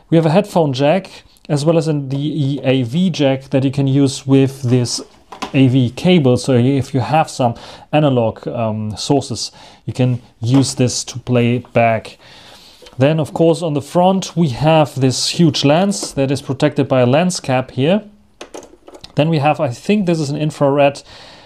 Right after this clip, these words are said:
kind of receiver for the remote. And then we have the power plug here. You can see we have manual control for the lens here on the side. It's a bit hidden, so you don't bump it accidentally.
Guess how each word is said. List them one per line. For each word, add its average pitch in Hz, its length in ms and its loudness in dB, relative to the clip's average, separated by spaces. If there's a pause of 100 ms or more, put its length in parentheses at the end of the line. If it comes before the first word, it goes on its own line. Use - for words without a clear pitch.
(200)
kind 123 400 0
of 123 300 0
receiver 127 640 2
for 123 240 -4
the 113 240 0
remote. 127 580 0 (840)
And 180 300 2
then 160 260 2
we 156 100 2
have 151 160 2
the 151 100 0
power 190 360 0
plug 156 280 -2
here. 202 340 -2
You 170 160 -4
can 156 140 -4
see 185 240 0
we 160 100 0
have 147 300 0
manual 180 360 2
control 156 480 0
for 147 200 -2
the 143 80 -2
lens 139 320 -2
here 143 160 -4
on 123 80 -2
the 127 80 -2
side. 160 420 0
It's 120 120 -12
a - 40 -20
bit - 240 -8 (220)
hidden, 165 340 2
so 147 160 0
you 135 100 2
don't 131 300 0
bump 147 240 -4
it 139 140 -6
accidentally. 123 680 -4